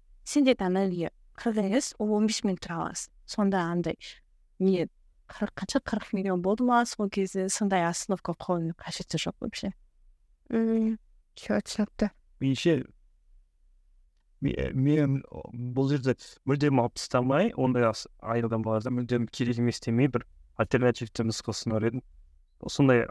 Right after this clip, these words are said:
Speaker 3: аялдамалар салып, бірақ ана жай кеңістік болып тұрғанынан гөрі бір шағын кофейня жасап қойса,
Speaker 2: Иә.
Speaker 3: сол жерге сен әдемі кофе ішіп отырып, үлкен ыңғайлырақ, және сен ана жерде ол кәсіпкердің есінде болады, кәсіпкер одан ақша табады, және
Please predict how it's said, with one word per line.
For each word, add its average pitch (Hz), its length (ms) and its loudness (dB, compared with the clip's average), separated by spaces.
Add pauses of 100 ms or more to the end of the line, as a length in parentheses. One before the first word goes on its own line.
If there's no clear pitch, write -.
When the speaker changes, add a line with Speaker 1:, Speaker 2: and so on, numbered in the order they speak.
(140)
Speaker 3:
аялдамалар 117 560 2
салып, 123 360 2 (360)
бірақ 123 260 4
ана 110 140 0
жай 123 200 4
кеңістік - 480 -6
болып 113 160 -6
тұрғанынан 107 460 -2
гөрі 117 220 2 (280)
бір 117 80 -2
шағын 120 320 0
кофейня 110 440 0
жасап - 280 -8
қойса, 247 220 -4
Speaker 2:
Иә. 349 100 -2
Speaker 3:
сол 151 160 -2
жерге 120 360 -2 (500)
сен 156 180 0
әдемі 131 320 0
кофе 135 300 0
ішіп 120 320 -6
отырып, - 240 -4 (500)
үлкен 160 300 -2 (160)
ыңғайлырақ, 123 440 2
және 135 220 0
сен 135 240 -2 (340)
ана 120 100 0
жерде 131 200 4
ол 123 160 2
кәсіпкердің 123 680 0
есінде 123 300 -2
болады, 143 260 2
кәсіпкер 120 420 -4
одан 104 240 -4
ақша - 240 0
табады, 160 380 0
және 135 160 -2